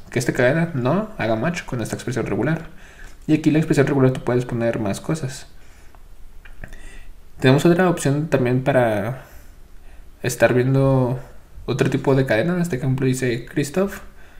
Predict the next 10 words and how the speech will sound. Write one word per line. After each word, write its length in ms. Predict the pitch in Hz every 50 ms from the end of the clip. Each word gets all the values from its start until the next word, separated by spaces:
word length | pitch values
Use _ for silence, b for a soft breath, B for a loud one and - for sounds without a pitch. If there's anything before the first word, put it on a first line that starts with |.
| b b b b - - - -
to 60 | -
match, 400 | 113 104 110 147 190 196 - - - - - - -
stop. 520 | - - - - - - 95 - - - - - - - - - - - - - - b b b b b b b b b - -
Entonces, 220 | - 156 143 143
como 160 | - 139 127
tenemos 220 | - 117 117 131 131
esta 180 | - - 165
cadena, 340 | - 151 143 143 143 151 170
esta 180 | 170 170 - 170
cadena 480 | - 123 117 117 131 139 139 135 -